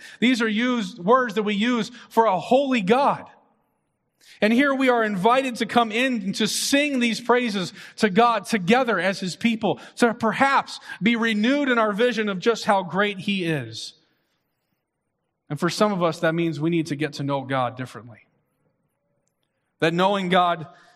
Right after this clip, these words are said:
is not just about an academic pursuit and studying the books, but knowing God is walking with him, truly knowing who he is.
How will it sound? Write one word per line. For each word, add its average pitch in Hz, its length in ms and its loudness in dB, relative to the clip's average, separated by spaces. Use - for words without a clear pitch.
is 156 100 0
not 196 280 4
just 190 340 -2
about 170 260 2
an 156 60 -12
academic 175 640 -2
pursuit 175 500 -2
and 147 160 -8
studying 180 400 -2
the 165 80 -2
books, 165 640 -4
but 151 140 -2
knowing 180 240 -2
God 156 240 0
is 139 140 -10
walking 143 440 -4
with 120 180 -8
him, 92 220 -18
truly 180 320 0
knowing 156 320 -2
who 151 180 -2
he 143 160 -2
is. - 520 -6